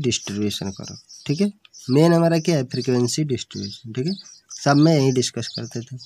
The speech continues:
frequency graph के लिए, यानी कि graph के द्वारा, ओके, यानी कि frequency polygon का काम भी क्या है, frequency distribution को graphly represent करना है। ओके, ये भी एक तरीके का क्या है, method है, डेटा दिया है।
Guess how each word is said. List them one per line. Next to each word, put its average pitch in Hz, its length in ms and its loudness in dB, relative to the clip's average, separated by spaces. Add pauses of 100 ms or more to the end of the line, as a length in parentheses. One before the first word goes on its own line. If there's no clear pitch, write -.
(600)
frequency 151 500 4 (520)
graph 143 460 6 (160)
के 139 80 2
लिए, 107 220 0 (200)
यानी 139 260 4
कि 147 240 4
graph 117 440 4
के 120 180 -6
द्वारा, - 360 -12 (380)
ओके, 170 160 2 (440)
यानी 135 200 4
कि 170 180 6 (540)
frequency 139 600 4
polygon 147 360 4
का 156 140 0
काम 135 300 4
भी 147 100 4
क्या 139 200 4
है, 160 160 4
frequency 123 640 0
distribution 131 720 2
को 156 180 -2
graphly 120 520 0
represent 147 680 -2
करना 104 340 -2
है। 110 100 -2
ओके, 156 240 2
ये - 880 -2
भी 139 100 8
एक 143 200 4
तरीके 139 320 2
का 139 120 2
क्या 143 220 -2
है, 175 120 -4
method 131 420 -6
है, 165 80 -6 (340)
डेटा 107 260 -6
दिया 110 280 -6
है। 117 80 -12